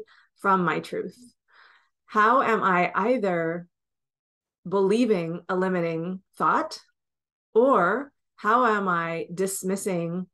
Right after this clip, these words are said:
a value, a need, a core desire? How am I resisting something?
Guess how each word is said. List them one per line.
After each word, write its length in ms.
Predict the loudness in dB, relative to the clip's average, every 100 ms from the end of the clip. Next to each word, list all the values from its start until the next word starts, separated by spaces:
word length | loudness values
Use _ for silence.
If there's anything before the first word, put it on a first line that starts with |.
| _ _ _ _ _ _ -4
a 120 | -4
value, 760 | -2 0 2 4 6 6 4 2
a 40 | -2
need, 760 | -2 0 2 2 0 -2 -6 -8
a 80 |
core 360 | -10 -4 0 2
desire? 720 | 2 2 0 0 0 0 -4 -12 _ _ _ _ _ _ _ -4
How 380 | 2 4 4 2
am 280 | 0 -2 -2
I 580 | -2 -2 -2 -4 -6 -10 _ _ _ _ _ _ -2
resisting 760 | 2 2 0 -2 -4 -4 -6
something? 640 | -6 -8 -8 -10 -14 -16